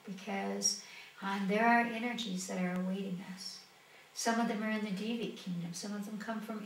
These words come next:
animals, some of them come from the stars, some of them come, uh, from other, uh, stratification,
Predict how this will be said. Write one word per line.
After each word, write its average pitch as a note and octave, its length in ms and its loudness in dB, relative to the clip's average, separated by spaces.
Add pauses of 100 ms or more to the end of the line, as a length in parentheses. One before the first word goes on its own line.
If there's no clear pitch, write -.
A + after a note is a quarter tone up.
animals, A3 520 -4 (440)
some G3 260 0
of G3 80 0
them G3 180 -2
come G#3 320 0
from G3 460 -2
the G3+ 60 -6
stars, G#3 680 0
some - 340 -4
of G3 60 -8
them F#3 180 -6 (100)
come, G3+ 320 -6 (640)
uh, G3+ 260 -6
from G#3 240 -10 (140)
other, A3+ 400 2 (1000)
uh, G3+ 180 0
stratification, G#3+ 1080 0